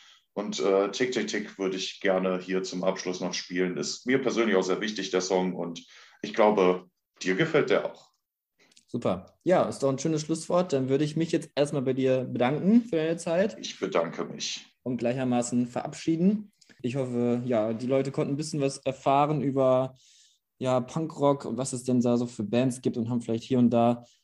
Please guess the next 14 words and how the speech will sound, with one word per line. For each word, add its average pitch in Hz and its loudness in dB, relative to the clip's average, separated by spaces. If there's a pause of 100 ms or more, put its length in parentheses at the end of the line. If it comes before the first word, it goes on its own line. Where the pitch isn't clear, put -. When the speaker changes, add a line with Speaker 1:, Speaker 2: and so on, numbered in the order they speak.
(120)
Speaker 2:
ihren 131 4
Horizont 135 0
erweitern 117 0
können. 147 -4
Guckt 151 -2
gerne 147 4
mal 143 4
bei 139 2
dem 143 0
Nick 160 -4
vorbei 151 2
auf 143 -2
seiner 139 -2
Homepage. 147 -4